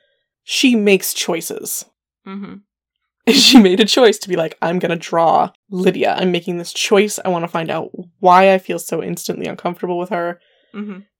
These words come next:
Speaker 1: And then as soon as she sees it, she lis-, she literally goes, "Oh, I'll fucking kill her."
Speaker 2: <laughs> Yeah, yeah.
Speaker 1: Without the word fucking. But she's like, "Oh, I'll kill her." You know, it's like she does make this choice to try to find out what's wrong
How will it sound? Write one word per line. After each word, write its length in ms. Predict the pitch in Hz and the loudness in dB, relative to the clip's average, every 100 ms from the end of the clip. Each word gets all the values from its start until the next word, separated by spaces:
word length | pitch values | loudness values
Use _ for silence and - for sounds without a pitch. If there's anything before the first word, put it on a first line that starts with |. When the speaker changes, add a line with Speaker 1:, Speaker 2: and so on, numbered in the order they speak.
| - | 0
Speaker 1:
And 140 | 202 | 2
then 140 | 190 190 | 4 2
as 100 | - | 2
soon 140 | 185 | 2
as 80 | 196 | 2
she 120 | 285 | 0
sees 200 | - 208 | 0 -2
it, 100 | 175 | -2
she 240 | - 175 165 | -6 -8 -4
lis-, 260 | 190 185 - | -2 -2 -4
she 160 | - 185 | -8 -6
literally 400 | 175 180 185 170 | -2 0 2 0
goes, 220 | - - - | -4 -4 4
"Oh, 120 | 196 | 6
I'll 80 | 175 | 6
fucking 320 | - 165 - | 2 -6 -8
kill 180 | - - | -8 -8
her." 200 | - - _ _ | -8 -12 _ _
Speaker 2:
<laughs> 20 | 233 | -4
Yeah, 480 | - 240 262 233 240 | 2 4 4 2 -2
yeah. 300 | 285 226 196 202 | -2 -2 -2 -4
Speaker 1:
Without 280 | 196 185 - | 4 4 4
the 60 | |
word 160 | 170 - | -2 -4
fucking. 340 | - - - | -6 -8 -8
But 100 | 202 | -6
she's 120 | - 180 | -6 -4
like, 120 | 180 | 0
"Oh, 100 | 180 | 2
I'll 140 | 180 | 2
kill 240 | - 208 175 | 2 0 0
her." 260 | 156 156 _ _ | -4 -8 _ _
You 80 | 196 | -2
know, 60 | 175 | 0
it's 120 | 202 | -2
like 80 | 190 | -4
she 140 | 214 | -2
does 260 | 208 247 240 | 2 2 2
make 160 | 226 | 0
this 180 | 208 - | 0 -4
choice 300 | - 202 190 | -2 -2 -2
to 80 | - | -4
try 220 | - 175 | -2 -2
to 40 | 175 | 0
find 220 | 170 165 | -2 -2
out 160 | 165 | -4
what's 180 | - 165 | -6 -6
wrong 340 | 180 165 165 | -2 -2 -4